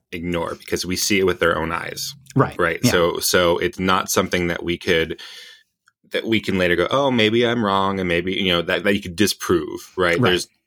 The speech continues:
Speaker 1: there's no way to explain this. It's not gonna be that Carl is under there with a magnet <laughs> or something
Speaker 2: Right.
Speaker 1: like that. It's right before our eyes. And we get this insert shot of the board, and in the cut, we, it's very quick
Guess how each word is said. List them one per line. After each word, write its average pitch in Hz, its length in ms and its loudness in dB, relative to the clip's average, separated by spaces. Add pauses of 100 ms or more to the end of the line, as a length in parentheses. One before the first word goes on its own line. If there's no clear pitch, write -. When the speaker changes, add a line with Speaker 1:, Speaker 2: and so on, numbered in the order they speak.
(140)
Speaker 1:
there's 98 280 2
no 110 260 4
way 110 220 4
to 98 140 -4
explain 85 680 -2
this. 85 280 -4
It's 80 160 -4
not 90 220 -2
gonna 90 140 -2
be 85 160 0
that 85 240 -2
Carl 87 520 0
is 82 140 -4
under 85 200 -2
there 82 120 -2
with 85 140 -4
a 85 40 -6
magnet 92 640 -2
<laughs> - 0 -
or 147 80 2
something 107 320 2
Speaker 2:
Right. 113 80 2
Speaker 1:
like 90 160 -2
that. 87 220 -6 (420)
It's 104 160 0
right 110 280 4
before 131 340 2
our 110 80 2
eyes. 90 260 0 (240)
And 110 180 4
we 107 80 4
get 127 200 0
this 117 240 0
insert 156 440 0
shot 92 320 0
of 95 140 -2
the 90 80 -2
board, 85 520 2
and 95 180 0
in 131 160 0
the 135 80 -4
cut, 151 440 -2 (300)
we, 110 320 -2
it's 104 180 -2
very 120 300 0
quick - 360 -8